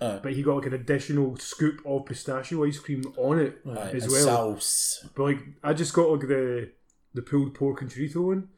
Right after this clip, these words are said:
Speaker 1: Mm-hmm.
Speaker 2: and there was, like, an entire pancake's worth of pancake left by the time I was
Speaker 3: Yeah.
Speaker 2: done. And, like, I kept looking
Speaker 1: You
Speaker 2: at it and, like,
Speaker 1: raged, man.
Speaker 2: trying to eat it and just, I
Speaker 3: Yeah.
Speaker 2: couldn't fucking
Speaker 3: The,
Speaker 2: do
Speaker 3: the
Speaker 2: it, man. It was
Speaker 3: triple
Speaker 2: too much.
Speaker 3: stacks, and even, like, I've went in that place high as fuck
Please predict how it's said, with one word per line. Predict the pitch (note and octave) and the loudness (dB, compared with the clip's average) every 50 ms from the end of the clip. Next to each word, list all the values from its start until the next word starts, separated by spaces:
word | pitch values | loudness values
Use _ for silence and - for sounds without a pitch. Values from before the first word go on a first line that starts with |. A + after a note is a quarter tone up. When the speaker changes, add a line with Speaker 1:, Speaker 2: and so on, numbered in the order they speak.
| - | -12
Speaker 1:
Mm-hmm. | G#2 G2 F#2 F#2+ F#2 A#2+ | -12 -12 -10 -12 -10 -10
Speaker 2:
and | A#2+ B2 B2 B2 B2 B2 D3 | -10 -8 -10 -10 -12 -8 -6
there | C#3 C3 | -4 -2
was, | C3 C3+ B2 | -2 0 0
like, | C3+ D3 C#3 - - _ _ _ _ - | 0 -2 -2 -4 -10 _ _ _ _ -8
an | - C#3 C#3+ | -4 0 2
entire | C#3+ C#3+ C#3+ A#2 B2+ D3+ D3+ D#3 D#3+ D3+ | 2 2 0 0 0 2 6 6 6 6
pancake's | D3 D3 - C#3 C#3+ D3 C#3+ C#3+ - C#3+ C#3+ C#3 - - | 6 4 0 0 0 0 0 2 2 2 2 2 -2 -6
worth | C3 B2+ B2+ C#3 C3+ - - | -4 -2 -2 -2 -2 -4 -4
of | - B2+ B2+ B2+ - | -2 0 0 0 -2
pancake | - B2 B2+ C3 C3 - C3+ C3 B2+ - | -4 -4 -4 -4 -4 -2 -4 -4 -2 -2
left | B2+ A#2+ C3 C3 B2 - | -2 -2 -2 -2 -2 -2
by | C3 | -2
the | A2+ | 0
time | A2 C3 B2+ B2 | 0 0 0 0
I | A#2+ | 0
was | B2 B2 G#2+ | 0 0 0
Speaker 3:
Yeah. | A2 | -2
Speaker 2:
done. | A#2+ B2 C3 C3 B2+ - - _ - - _ _ _ - | -2 -2 -2 -4 -8 -12 -20 _ -20 -20 _ _ _ -8
And, | B2 B2 C3 | -4 -2 0
like, | C#3 C#3 | 0 0
I | B2+ | 2
kept | A#2+ D#3 E3 D#3 D#3+ | 4 4 4 4 4
looking | D#3+ D#3+ F3 E3+ | 4 4 6 8
Speaker 1:
You | F3+ | 8
Speaker 2:
at | F3 | 8
it | F3 F3 - - | 8 6 6 4
and, | C#3+ | 4
like, | D3 C#3+ C#3 | 4 2 2
Speaker 1:
raged, | C3+ C3 | 2 2
man. | A#2 A2+ | 2 4
Speaker 2:
trying | - D#3 E3+ F#3+ | 4 6 6 6
to | G3+ | 6
eat | F#3+ F#3+ F#3+ F3+ | 6 8 8 6
it | F#3 E3+ | 6 4
and | D3+ C3+ A#2 | 4 0 -2
just, | C3 A2+ A2 | -2 -2 -2
I | G#2 | -2
Speaker 3:
Yeah. | G2+ G2 | -2 0
Speaker 2:
couldn't | A2+ B2+ A#2+ | -2 -2 -2
fucking | - - A#2+ - - C#3+ | -2 -4 -4 -4 -2 -2
Speaker 3:
The, | B2+ | -2
Speaker 2:
do | A#2 | 0
Speaker 3:
the | - | 0
Speaker 2:
it, | - | 2
man. | D3+ C#3+ | 4 4
It | C3+ | 4
was | A#2 - | 4 2
Speaker 3:
triple | D3+ C#3+ - D#3 C3+ | 0 0 0 0 0
Speaker 2:
too | C3 | 2
much. | B2+ B2 B2 B2 A#2+ | 2 2 0 0 -2
Speaker 3:
stacks, | - - - - - - - - - - | -4 -6 -10 -10 -8 -8 -8 -10 -10 -12
and | - A2 A2 | -10 -8 -6
even, | G#2+ A2+ A2+ A#2+ B2+ B2 | -6 -4 -4 -4 -4 -4
like, | B2+ B2+ | -2 0
I've | C3+ E3 E3+ E3 | 2 2 4 4
went | F3 C#3+ | 2 0
in | C3+ B2+ A#2+ | 0 -4 -4
that | A#2+ A#2 A2+ A#2 - | -4 -4 -4 -6 -6
place | B2+ A2+ - | -10 -10 -8
high | - B2 A#2 A#2 A2+ | -8 -10 -8 -8 -8
as | A2 - | -10 -10
fuck | - - G#2 - - | -12 -16 -18 -20 -20